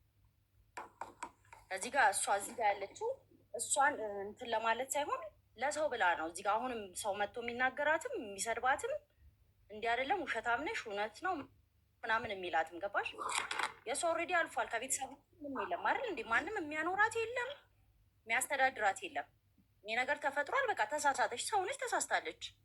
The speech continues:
ኦልሬዲ ተፈጠረ። ግን ከሶስት አመት በኋላ እዚህ ጋር ስትሰማ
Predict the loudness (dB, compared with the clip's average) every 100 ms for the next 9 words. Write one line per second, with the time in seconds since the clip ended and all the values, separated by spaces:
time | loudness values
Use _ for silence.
0 | _ _ _ _ _ _ _ -4 -2 -2
1 | 0 2 2 0 0 -4 _ _ _ _
2 | _ _ _ _ _ -8 0 2 4 2
3 | 2 0 -2 -2 2 4 4 2 -4 -2
4 | 0 0 -4 -4 0 2